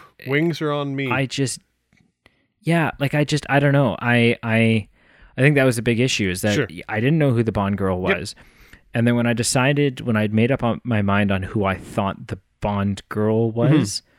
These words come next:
Speaker 2: um, I was like, "Well, you, s-, you've sacrificed her, but didn't give me any reason to care."
Speaker 1: Mm-hmm.
Speaker 2: So I gave it a two.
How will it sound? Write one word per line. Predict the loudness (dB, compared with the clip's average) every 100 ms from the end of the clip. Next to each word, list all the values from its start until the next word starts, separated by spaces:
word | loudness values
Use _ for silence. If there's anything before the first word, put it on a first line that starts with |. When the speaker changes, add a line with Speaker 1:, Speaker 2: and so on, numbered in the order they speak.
| _ _ _ _ _ -2
Speaker 2:
um, | 2 4 4 2 2 0 0 -4 _ -6
I | -2
was | 0
like, | 0 0
"Well, | -2
you, | -2
s-, | -2 -4
you've | -4 -2 -2 -6 -16 -20 _ _
sacrificed | -8 0 0 0 -6 -2 0 0 0 -4
her, | 0 0 0 -4 -8 _ _ _ _ _ _ -20 _ -20 -20 _ _ _ _ _ -16
but | -14 -6 0 2 2 -2 -8 -14 -18 _ _ _ _ _ _ _ -12
didn't | -4 0 0 0 -6 _ _ _ _ _ -10
give | -4 0
me | 2 2
any | 2 2
reason | 0 -2 -4
to | -6
care." | -6 -6 -2
Speaker 1:
Mm-hmm. | -2 -2 -4 -12 _ _ _ _ _ _ _ _ _ _ _ _ -20
Speaker 2:
So | -12 -6 -4 -4
I | -2
gave | 0 0
it |
a | -2
two. | -4 -4 -4